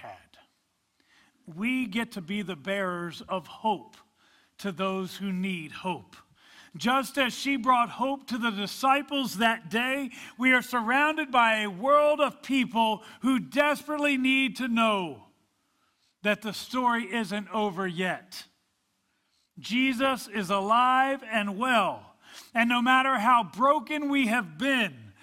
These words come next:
there is healing and there is hope in Jesus Christ. You know, I saw a video clip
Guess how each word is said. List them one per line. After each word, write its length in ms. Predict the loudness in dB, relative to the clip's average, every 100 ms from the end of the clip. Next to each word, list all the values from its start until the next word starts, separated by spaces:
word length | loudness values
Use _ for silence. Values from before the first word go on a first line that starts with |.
| -20 -16 -4
there 260 | 0 0
is 200 | 0 -4
healing 680 | -4 0 2 2 2 0 -2
and 220 | -2 -2
there 180 | -2 -2
is 140 | -6
hope 460 | 0 0 0 -4 -14 _ _ _ _ _ _ -8
in 200 | -6 -4
Jesus 440 | -2 -4 -4 -10
Christ. 760 | -6 -4 -4 -6 -18 -18 -18 -20 _ _ _ _ _ _ _ _ _ _ _ _ _ _ _ _ _ _ _ _ _ -6
You 80 |
know, 60 | -6
I 40 |
saw 280 | -4 2 2
a 20 |
video 400 | 2 -2 0 -2
clip 420 | -4 -4 -4 -4